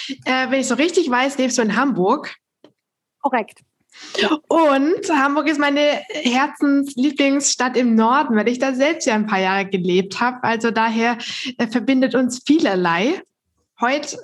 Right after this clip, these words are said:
Speaker 1: soll's aber so um das Thema Weiblichkeit gehen. Was verbindest du denn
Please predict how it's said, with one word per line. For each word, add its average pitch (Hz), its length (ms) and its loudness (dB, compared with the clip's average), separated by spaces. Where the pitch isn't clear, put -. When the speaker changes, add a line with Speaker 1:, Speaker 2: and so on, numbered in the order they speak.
Speaker 1:
soll's 247 320 -2
aber 240 340 0
so 226 120 0
um 220 180 2
das 220 140 -2
Thema 202 460 2
Weiblichkeit 170 1120 -4
gehen. 190 460 4
Was 240 480 -2
verbindest 294 540 0
du 254 220 4
denn 233 720 0